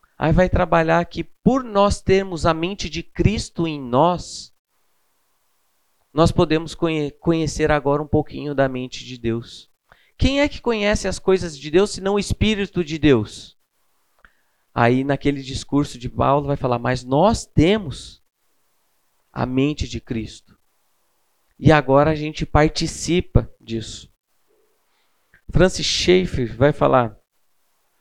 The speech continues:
"Não há qualquer utilidade em se ter um Deus em silêncio. Não poderíamos saber nada sobre ele."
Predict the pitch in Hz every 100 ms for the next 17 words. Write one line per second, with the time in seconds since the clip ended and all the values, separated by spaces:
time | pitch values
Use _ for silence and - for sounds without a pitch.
0 | _ _ _ _ 151 190 240 226 240 -
1 | 196 - 214 240 226 - 220 226 139 135
2 | 156 175 110 104 - _ _ _ 156 170
3 | - 156 151 160 170 147 127 131 135 -
4 | - - 139 - 147 123 120 123 - -
5 | - _ _ _ _ _ _ _ 151 180
6 | 233 254 220 202 185 185 202 196 - 175
7 | 156 180 170 156 151 160 170 151 170 165
8 | - _ _ _ _ _ _ - - 160
9 | 147 143 143 156 113